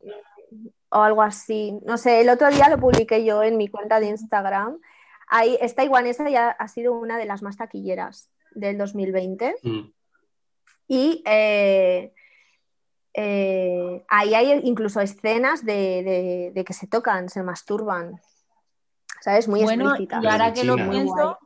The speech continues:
Speaker 1: De, de, de Taiwán,
Speaker 3: Wong
Speaker 1: es Taiwán.
Speaker 3: Kar-wai, que es jap-, hongkonés,
Speaker 1: De Taiwán.
Speaker 3: eh, tiene un
Speaker 2: Mm.
Speaker 3: montón de
Speaker 1: Sí.
Speaker 3: películas de esta temática, quiero decir que no, que
Speaker 1: Sí,
Speaker 3: y,
Speaker 1: es verdad,
Speaker 3: y toda
Speaker 1: se
Speaker 3: la
Speaker 1: me había
Speaker 3: vida, vamos,
Speaker 1: olvidado.
Speaker 3: ese, ese director. O
Speaker 1: Mm.
Speaker 3: sea, que esa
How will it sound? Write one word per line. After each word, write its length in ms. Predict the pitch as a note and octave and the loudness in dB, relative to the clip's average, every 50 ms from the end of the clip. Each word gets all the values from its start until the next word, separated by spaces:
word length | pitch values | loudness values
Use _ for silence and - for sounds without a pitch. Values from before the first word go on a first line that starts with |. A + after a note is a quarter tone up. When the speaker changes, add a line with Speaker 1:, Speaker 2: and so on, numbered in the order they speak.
| _ _ _ _ _ _ | _ _ _ _ _ _
Speaker 1:
De, 160 | A3+ G#3+ A3+ | -4 -2 -2
de, 600 | G#3+ - - A3 A3 G#3 - F#3+ A3 - - - A#3 | 0 0 -2 -4 -4 -4 -4 -4 -4 -4 -6 -8 -8
de 100 | - B3+ | -4 0
Taiwán, 320 | - A3+ A3 G#3+ A3 G#3+ G3+ | 2 2 4 6 4 4 4
Speaker 3:
Wong 60 | A3+ A#3 | 4 2
Speaker 1:
es 60 | A3+ | 2
Taiwán. 200 | A3+ G#3+ A#3+ A#3 A#3 A#3+ B3+ | 2 4 4 4 4 4 2
Speaker 3:
Kar-wai, 200 | C#4 D#4 - B3 | -2 -4 -10 -10
que 200 | - A#3 G#3+ G#3+ | -6 -4 -2 -2
es 60 | G#3+ G#3+ | -2 -2
jap-, 360 | A#3 A3 G3 F#3+ - - G#3 - | -2 -2 -4 -4 -10 -18 -12 -8
hongkonés, 720 | A#3 A3+ A3+ G#3+ A3 G#3+ G#3 G#3 A#3 C4+ - - - - | -6 -6 -4 -4 -4 -2 -2 -2 -2 -4 -6 -8 -12 -18
Speaker 1:
De 60 | _ _ _ _ _ _ _ _ _ _ _ _ _ _ _ _ _ | _ _ _ _ _ _ _ _ _ _ _ _ _ _ _ _ _
Taiwán. 260 | - G#3+ G#3 G3+ G3+ G3 | -6 -4 -2 -2 -2 -4
Speaker 3:
eh, 40 | - | -4
tiene 220 | - B3 B3 A#3+ B3 | -2 -2 0 2 2
un 80 | B3 | 2
Speaker 2:
Mm. 20 | A#3 | 2
Speaker 3:
montón 300 | A3+ G#3+ G#3 A3 G#3+ G#3+ | 2 2 2 2 2 2
de 100 | G#3 G3+ | 2 2
Speaker 1:
Sí. 40 | - | 4
Speaker 3:
películas 520 | A#3+ B3 A#3 A3+ A#3+ A#3+ G3+ G3+ F#3+ F#3+ | 2 2 2 2 0 0 -2 -2 0 0
de 60 | F#3+ G3 | -2 -2
esta 160 | F#3+ G3+ G3+ | -4 -6 -8
temática, 580 | F#3+ F#3 F#3 G3 G#3+ B3 - C4 G#3 G3+ F#3 F3+ | -8 -6 -6 -4 -4 -4 -4 -6 -4 -4 -6 -6
quiero 160 | F3+ G3 G3 | -6 -6 -6
decir 360 | G3 G3+ G3 - G#3+ F#3 - - | -6 -6 -6 -10 -14 -16 -14 -16
que 140 | - F3+ | -14 -14
no, 360 | F3 F3+ F3+ F3+ F3+ F3+ F3+ - _ _ _ _ _ | -12 -10 -10 -10 -10 -10 -12 -16 _ _ _ _ _
que 440 | A#3+ A3 G3+ G3 F#3+ F#3+ F#3+ - - _ _ | 0 0 0 0 0 -4 -8 -16 -20 _ _
Speaker 1:
Sí, 560 | - - - B3 A#3 G#3+ G3+ F#3 G#3 - _ _ | -12 -4 0 2 2 2 2 0 -4 -10 _ _
Speaker 3:
y, 280 | - G3+ C3 C3+ _ _ - | -20 -20 -20 -20 _ _ -8
Speaker 1:
es 160 | A3+ A3 A3 | -8 -4 0
verdad, 440 | A#3 A#3 A3 A3 G#3+ G#3 G#3 G#3 G#3 | 2 2 2 2 2 2 2 2 2
Speaker 3:
y 40 | G#3+ | 0
toda 100 | A3 G#3+ | 0 0
Speaker 1:
se 60 | G#3 | 2
Speaker 3:
la 60 | G3 | 2
Speaker 1:
me 60 | G3+ G#3+ | 0 0
había 140 | G#3+ G#3 | 0 0
Speaker 3:
vida, 100 | A3 G#3 | 0 0
vamos, 80 | G3+ G#3+ G#3+ G3+ G3+ G#3 G3+ G3 | 0 0 0 2 2 2 0 -2
Speaker 1:
olvidado. 20 | G3 | -4
Speaker 3:
ese, 380 | G3 F#3+ F#3 F#3 F#3 F#3+ - _ - | -8 -10 -10 -10 -12 -14 -18 _ -16
ese 200 | A3 G#3+ A#3 G#3+ | -12 -10 -8 -8
director. 640 | G#3 G3+ F#3+ F#3 F#3 - _ A3+ A#3 A#3 A#3 _ _ _ _ _ _ _ _ _ _ _ _ _ _ A3 | -6 -8 -8 -10 -10 -12 _ -10 -10 -10 -12 _ _ _ _ _ _ _ _ _ _ _ _ _ _ -10
O 40 | G#3+ G3+ | -10 -8
Speaker 1:
Mm. 40 | |
Speaker 3:
sea, 180 | G3+ G3 F#3 F3+ | -8 -10 -10 -10
que 60 | G3+ F#3 | -12 -14
esa 200 | F3 G3 G3 | -14 -16 -18